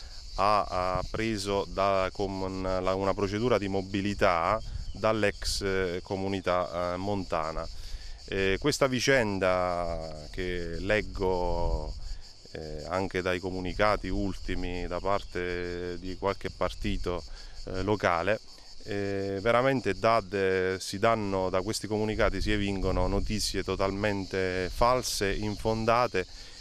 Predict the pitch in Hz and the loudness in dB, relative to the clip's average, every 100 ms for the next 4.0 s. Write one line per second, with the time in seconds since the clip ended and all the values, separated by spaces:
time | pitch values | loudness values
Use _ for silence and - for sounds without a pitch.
0 | - - 98 101 107 - 120 127 113 95 | -16 -8 -4 -2 -2 -2 0 0 0 0
1 | 90 - 104 101 95 95 95 98 - 101 | 0 -2 -4 -2 -2 -2 0 0 -2 -2
2 | 95 - 92 92 92 92 90 92 92 90 | -2 -2 -4 -4 -4 -2 -2 -2 -4 -4
3 | 92 90 90 90 90 85 76 80 85 | -4 -2 -2 -2 -4 -4 -4 -4 -6